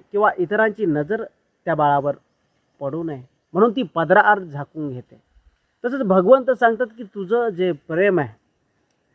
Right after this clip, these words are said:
ते प्रेम या सामर्थ्यवान आणि मोक्ष सुखासाठी जे आसुसलेले आहेत, अशांची दृष्टी जर तुझ्या प्रेमावर जर पडली, तर त्यांच्या दृष्टीचा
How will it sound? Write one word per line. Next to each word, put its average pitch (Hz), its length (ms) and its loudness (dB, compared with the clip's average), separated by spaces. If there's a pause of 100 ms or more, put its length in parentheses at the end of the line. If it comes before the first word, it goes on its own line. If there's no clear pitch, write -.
(560)
ते 170 100 0
प्रेम 202 520 2 (680)
या 175 560 4
सामर्थ्यवान 175 840 0 (420)
आणि 147 140 -6
मोक्ष 151 340 -6
सुखासाठी 175 840 -2 (420)
जे 170 80 0 (140)
आसुसलेले 151 580 -8
आहेत, 127 340 -14 (720)
अशांची 185 480 -2
दृष्टी 160 460 -10
जर 233 140 -4
तुझ्या 170 480 0 (360)
प्रेमावर 139 440 -6
जर 120 180 -16
पडली, 120 380 -20 (880)
तर 160 80 -4
त्यांच्या 165 460 0
दृष्टीचा 214 840 -4